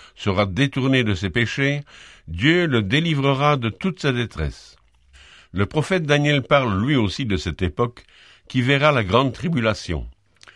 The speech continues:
En ce temps-là se lèvera Michael, le grand chef, le défenseur des enfants de ton peuple.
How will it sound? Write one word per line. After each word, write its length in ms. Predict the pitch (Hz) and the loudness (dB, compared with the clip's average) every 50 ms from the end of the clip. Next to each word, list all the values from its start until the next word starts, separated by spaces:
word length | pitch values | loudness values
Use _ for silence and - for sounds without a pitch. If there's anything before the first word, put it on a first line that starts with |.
| - - - - - - - _ - | -20 -20 -20 -20 -20 -20 -18 _ -2
En 120 | 101 123 | -2 -2
ce 140 | - - 185 | 0 -2 -4
temps-là 380 | 160 - 185 170 170 180 185 | -2 0 0 0 2 2 0
se 120 | 175 - 160 | -2 -2 -4
lèvera 480 | 139 139 139 131 117 120 123 135 135 | -2 0 0 0 0 0 0 0 0
Michael, 600 | 131 131 131 123 - 127 120 117 120 123 131 127 | 2 0 0 0 0 2 2 4 4 2 0 0
le 60 | 107 101 | -2 -2
grand 300 | 87 78 98 120 131 - | 0 2 2 0 0 0
chef, 420 | - - 110 110 110 - - _ _ _ _ - - - - _ _ | -2 -4 -4 -4 -4 -8 -20 _ _ _ _ -20 -20 -20 -20 _ _
le 140 | - 98 101 | -2 -2 0
défenseur 920 | 92 127 151 147 - 160 151 147 - - 156 147 151 151 151 151 - _ _ - - - - _ _ | 2 0 0 0 2 0 0 0 0 -2 -2 0 0 0 -2 -6 -8 _ _ -20 -20 -20 -20 _ _
des 280 | - 87 127 127 120 151 | -2 2 2 4 4 4
enfants 260 | 143 123 - 156 151 | 2 4 2 2 2
de 100 | 139 135 | 2 0
ton 240 | - - 139 135 123 | 0 0 0 -2 -2
peuple. 400 | - - 92 76 - _ - | 0 -2 -2 -2 -4 _ -20